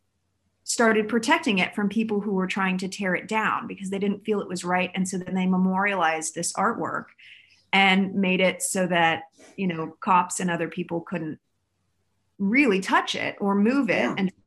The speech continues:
Speaker 1: that
Speaker 2: Or
Speaker 1: fence
Speaker 2: rip it
Speaker 1: came
Speaker 2: down.
Speaker 1: down. So they, they slept on the street and organized people watching out and keeping after this fence and putting the art back up when it got torn down or rained
Speaker 2: For
Speaker 1: on or
Speaker 2: months.
Speaker 1: or whatever.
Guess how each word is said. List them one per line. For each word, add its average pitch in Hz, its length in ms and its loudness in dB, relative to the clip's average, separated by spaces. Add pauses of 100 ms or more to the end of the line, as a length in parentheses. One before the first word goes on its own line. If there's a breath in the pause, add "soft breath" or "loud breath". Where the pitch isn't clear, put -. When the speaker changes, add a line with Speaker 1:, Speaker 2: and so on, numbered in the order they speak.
(120)
Speaker 1:
that - 220 0
Speaker 2:
Or 190 60 -2
Speaker 1:
fence 170 100 -4
Speaker 2:
rip 180 80 -4
it - 60 -8
Speaker 1:
came 196 100 -2
Speaker 2:
down. 180 280 -2
Speaker 1:
down. 147 100 -2 (440)
So 269 80 2
they, 320 260 4
they 285 200 6
slept 233 360 2
on 233 140 6
the 208 80 4
street 220 500 2
and 196 120 0
organized 202 520 0
people 190 540 0
watching 190 460 2
out 190 260 4
and 185 100 -2
keeping 190 320 -2
after 185 300 0
this 180 200 -4
fence 190 360 -2
and 175 120 -4
putting 196 240 -2
the 185 100 2
art 190 200 2
back 180 240 2
up 190 180 -2
when 180 120 -2
it 170 80 -6
got 180 200 0
torn 175 260 -4
down 196 320 0
or 165 80 -2
rained 202 320 -2
Speaker 2:
For 185 60 4
Speaker 1:
on 185 180 4
or - 20 0
Speaker 2:
months. 170 800 -2
Speaker 1:
or 190 100 -4
whatever. 196 320 -2